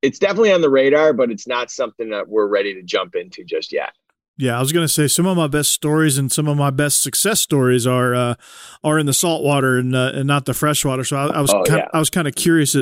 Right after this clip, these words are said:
Speaker 2: as far as that goes. And, uh, man, it's, it's, it's a lot of fun. I, you know, I, I was somebody that grew up, I thought fishing was the most boring thing in the world. Like, y-,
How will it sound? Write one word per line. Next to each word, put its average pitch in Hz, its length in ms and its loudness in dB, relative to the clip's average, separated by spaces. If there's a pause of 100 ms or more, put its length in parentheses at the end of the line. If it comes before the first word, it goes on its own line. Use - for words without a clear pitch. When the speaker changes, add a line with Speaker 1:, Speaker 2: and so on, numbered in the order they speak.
(100)
Speaker 2:
as 127 120 0
far 143 240 0
as 123 100 -2
that 143 200 -2
goes. 127 300 0
And, 117 220 -4 (520)
uh, 131 180 2
man, 143 200 2
it's, 147 280 -2
it's, - 520 0
it's 160 160 0
a 175 60 2
lot 175 200 2
of 139 80 -4
fun. 156 340 -2
I, 143 180 0 (360)
you 160 100 2
know, 156 40 0
I, 165 180 0
I 185 120 -2
was 190 160 2
somebody 165 300 0
that 135 100 0
grew 151 240 4
up, 147 220 -2 (1040)
I 147 160 2
thought 151 220 -2
fishing 143 320 0
was 131 100 -2
the 131 60 -6
most 131 180 -4
boring 139 280 -4
thing 131 120 -2
in 127 60 -4
the 123 60 -4
world. 120 360 0
Like, 120 320 -2
y-, - 140 -12